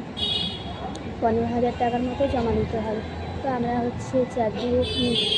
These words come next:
এই দুর্গাপুরে বসে বসে, আমাদের বাড়ি অনেকটা দূরেই বাঁকুড়াতে, তো সেখান, এখান থেকে বসে বসে, উম, আপনার দাদা ভাই অনেক লোকের কাছে ফোন টোন করে যা হোক করে জোগাড় টোগাড় করে জমা দিয়েছি। তো জমা দেওয়ার পরে আজ আবার বলছে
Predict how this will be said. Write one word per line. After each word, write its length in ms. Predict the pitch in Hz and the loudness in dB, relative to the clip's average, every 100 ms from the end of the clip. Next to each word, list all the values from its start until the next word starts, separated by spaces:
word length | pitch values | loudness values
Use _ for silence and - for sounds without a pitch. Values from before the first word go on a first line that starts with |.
| 247 | 6
এই 100 | 226 247 | 6 8
দুর্গাপুরে 460 | 240 240 226 247 | 6 6 6 4
বসে 300 | 240 226 - 240 | 4 2 2 2
বসে, 280 | 247 - 254 | 2 2 0
আমাদের 300 | 220 220 233 | 0 0 0
বাড়ি 200 | 226 226 | 2 2
অনেকটা 380 | 220 214 214 254 | 2 0 -2 -2
দূরেই 380 | 233 226 226 233 247 - - - - - | 0 2 4 2 2 -8 -10 -8 -8 -2
বাঁকুড়াতে, 540 | 233 214 240 226 - 285 269 | 0 0 0 0 0 -2 -2
তো 120 | 262 240 233 226 226 | -2 0 0 0 -4
সেখান, 360 | - 226 - 233 240 - - | -2 -2 0 -2 -2 -2 -2
এখান 240 | 226 247 240 | 0 0 0
থেকে 180 | 247 | 0
বসে 280 | 233 226 - | 0 -2 -2
বসে, 260 | 247 233 254 254 | -2 0 0 0
উম, 220 | 240 240 240 - - 208 | 0 -2 -2 -4 -6 -4
আপনার 240 | 220 247 240 | -4 -2 0
দাদা 220 | 240 226 240 | 0 2 2
ভাই 220 | 240 240 240 | 2 0 -2
অনেক 220 | 233 226 233 | -2 -4 -4
লোকের 260 | 233 240 247 | -6 -6 -6
কাছে 280 | 240 - 254 247 | -8 -6 -6 -6
ফোন 180 | - 240 240 | -4 -2 0
টোন 180 | 254 240 - | 0 -2 -2
করে 200 | 240 247 | 2 4
যা 140 | 254 226 | 4 2
হোক 160 | 233 - - | -2 -6 -2
করে 160 | 247 285 - - - - - 247 | 2 2 0 -8 -8 -8 -8 2
জোগাড় 320 | 226 233 233 | 4 4 4
টোগাড় 260 | 247 247 240 | 2 0 0
করে 160 | 247 | 0
জমা 260 | 254 226 220 | 2 0 0
দিয়েছি। 420 | 233 247 226 - 294 | -2 -2 -2 -2 -4
তো 80 | 285 254 | -2 0
জমা 240 | 233 220 214 | 0 0 0
দেওয়ার 260 | 233 240 - | 0 0 0
পরে 260 | 233 226 240 240 | 0 2 0 0
আজ 200 | 226 220 240 | -2 -2 -2
আবার 200 | 240 233 | -2 0
বলছে 380 | 240 233 - | 0 0 0